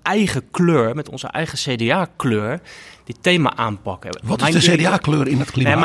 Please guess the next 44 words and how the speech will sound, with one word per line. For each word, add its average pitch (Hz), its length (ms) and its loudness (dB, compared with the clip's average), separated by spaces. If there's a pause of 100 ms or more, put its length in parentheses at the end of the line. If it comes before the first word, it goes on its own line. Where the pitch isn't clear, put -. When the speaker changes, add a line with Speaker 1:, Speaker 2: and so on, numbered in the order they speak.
Speaker 1:
mijn, 165 160 -6
mijn 151 160 -2
irritatie 170 640 -2
is 156 100 -6
gewoon 139 180 -2
dat, 135 160 -4
dat, 127 220 -2
dat, - 360 -6
eh, 107 580 -6
en 101 340 -12
dat 123 120 -10
heb, 110 160 -6 (520)
kan 107 140 -8
je 101 60 -4
natuurlijk - 320 -10
mijn 117 220 -4
partij 110 380 -2
ook 127 140 -4
in, 117 180 -6 (100)
in 117 240 -12
deels 135 400 2
verwijten, 131 480 0
is 175 140 -6
dat - 220 -6
klimaatbeleid 127 800 2
altijd 139 240 -8
als 110 140 -8
een 117 180 -2
links - 440 0 (360)
thema 190 320 0
is - 180 -8
gezien. 110 460 -8 (460)
En 160 120 -6
dat 160 180 -2
is 190 160 0
het 214 220 0
absoluut 143 520 0
niet, 98 240 -6
hè. - 120 -8
Vanuit 131 300 -4
onze 120 240 -6
waarden- 123 320 2
en 117 120 -2
normenagenda, 123 1000 0